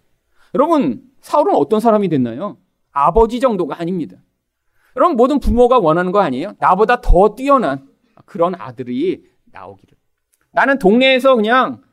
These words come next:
그냥 부동산에서만 아는 그냥 이 동네 이렇게 아저씨인데, 우리 아들은 그래도 좀 서울에서 이렇게 좀 이름 날렸으면 좋겠어. 아, 그거보다 더 나아가서 막 신문에 이름이 오르내리는 그런 자녀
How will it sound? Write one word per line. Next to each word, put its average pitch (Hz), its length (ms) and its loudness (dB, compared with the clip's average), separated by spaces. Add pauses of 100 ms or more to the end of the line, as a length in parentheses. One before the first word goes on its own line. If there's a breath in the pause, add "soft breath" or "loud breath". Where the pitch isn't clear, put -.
(200)
그냥 202 160 -14
부동산에서만 233 800 2
아는 156 320 0
그냥 135 320 -4
이 139 80 -2
동네 170 560 0
이렇게 117 300 -12
아저씨인데, 127 640 -12 (140)
우리 285 200 -2
아들은 285 260 0
그래도 254 520 -2 (120)
좀 262 100 -20
서울에서 370 480 2
이렇게 277 240 -2
좀 185 180 -4
이름 170 320 -4
날렸으면 123 460 -12
좋겠어. - 320 -20 (540)
아, 147 100 -20
그거보다 180 260 -2
더 165 180 -2
나아가서 214 480 2
막 - 120 -14
신문에 392 420 -4
이름이 196 460 -4 (180)
오르내리는 170 720 -8 (240)
그런 185 340 -12
자녀 123 400 -18